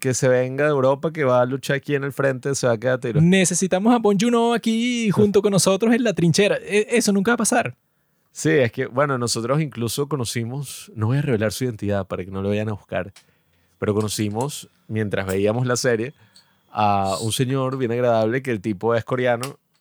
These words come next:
Speaker 1: pero es como raro, pues, porque es coreano, pero es que sí, más venezolano que yo. El tipo dice, "Épale, marico, ¿qué es lo que es, mamá huevo?". O sea, el tipo, ajá, lleva que sí toda su vida viviendo en Venezuela, pero bueno,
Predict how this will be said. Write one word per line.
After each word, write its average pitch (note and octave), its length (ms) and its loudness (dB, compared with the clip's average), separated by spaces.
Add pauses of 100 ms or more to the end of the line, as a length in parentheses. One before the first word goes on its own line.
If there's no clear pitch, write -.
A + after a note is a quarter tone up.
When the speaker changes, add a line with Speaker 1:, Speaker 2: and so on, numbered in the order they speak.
Speaker 1:
pero G#2 720 0
es G2 120 -8
como B2+ 220 -4
raro, G#2+ 320 0
pues, G#2 180 -6
porque F#2+ 260 -8
es F#2+ 80 -8
coreano, C3+ 500 -2
pero C3+ 160 -2
es A2+ 80 -4
que C#3 80 -6
sí, C#3+ 140 -4
más A#2 200 -2
venezolano A#2+ 500 -2
que A#2 120 -2
yo. G#2+ 120 0 (640)
El G#2 100 -4
tipo G#2+ 180 -2
dice, C3+ 220 2
"Épale, D3 260 -2
marico, D3+ 380 -4
¿qué C#3 80 -6
es D3+ 60 -2
lo D#3+ 100 0
que E3+ 180 -2
es, D3 80 -2
mamá D3 220 -2
huevo?". D#3 200 0
O A2 60 -8 (460)
sea, A#2 260 2
el G#2 100 0
tipo, G#2 280 -2
ajá, B2 260 2
lleva G#2 260 0
que C3 100 -2
sí B2+ 140 -4
toda A2 220 0
su C#3 140 -2
vida A#2+ 160 2
viviendo A#2 280 0
en C3 60 -10
Venezuela, B2+ 440 -2
pero B2+ 220 -4
bueno, G#2+ 300 -4